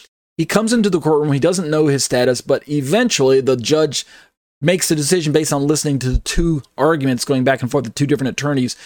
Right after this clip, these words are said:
you know, the defense attorney on one side and the defen-, the, uh, the prosecuting attorney on the other side, whatever. And eventually the judge brings his gavel down and makes a pronouncement, some type of verdict,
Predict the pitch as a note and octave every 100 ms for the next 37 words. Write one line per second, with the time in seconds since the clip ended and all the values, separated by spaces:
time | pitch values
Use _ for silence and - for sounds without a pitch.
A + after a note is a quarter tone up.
0 | - - - C3+ B2 A2 - A#2+ A#2 C#3
1 | C3 C3+ C3+ B2 B2 B2 A#2+ A#2 A#2 A#2
2 | A2 G#2 B2+ A#2 A#2+ B2 A2+ G#2+ - -
3 | C#3 - C#3 B2 A2+ B2 A#2 A2+ B2 A2+
4 | B2 A#2+ A2 - - - _ _ D3+ D3+
5 | C3 D#3+ A3+ C4+ - E3 C#3+ C3 E3 D#3
6 | B2+ C3+ F3+ G3 E3 C3 F3 F3 D3+ C#3+
7 | C#3+ C3+ B2 D3 C#3+ - - C#3+ D3 D#3+
8 | - A2+ D#2 - - C#3 C#3 C#3+ B2+ A2+
9 | D3 E3 C3 - -